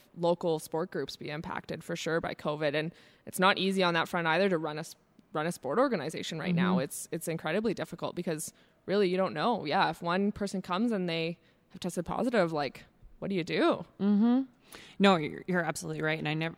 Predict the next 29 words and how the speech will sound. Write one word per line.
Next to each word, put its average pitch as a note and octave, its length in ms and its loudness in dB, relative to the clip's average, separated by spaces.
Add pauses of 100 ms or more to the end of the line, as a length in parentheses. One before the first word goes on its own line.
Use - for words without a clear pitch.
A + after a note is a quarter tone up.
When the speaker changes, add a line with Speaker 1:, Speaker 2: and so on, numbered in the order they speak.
Speaker 2:
but E3+ 220 2
I G#3 80 2
like E4 220 6
your F4+ 80 6
positive F#3+ 460 4
perspective F#3+ 580 4
because B3+ 260 4
sometimes C#4+ 420 6
I A3+ 100 12
don't B3 180 10
even F#3+ 200 4
think F#3+ 160 8
of F#3 100 6
it E3+ 120 6
like F3 240 4
that. E3+ 400 12
<laughs> - 80 8
I B3+ 260 12
find A3+ 240 10
myself, G3 480 6 (580)
uh, - 60 6
it E3+ 220 2
takes F#3 200 4
a F3 40 -2
little E3 160 4
while D#3 240 8
for E3+ 120 -4
me D3+ 240 0
to, C#3+ 220 0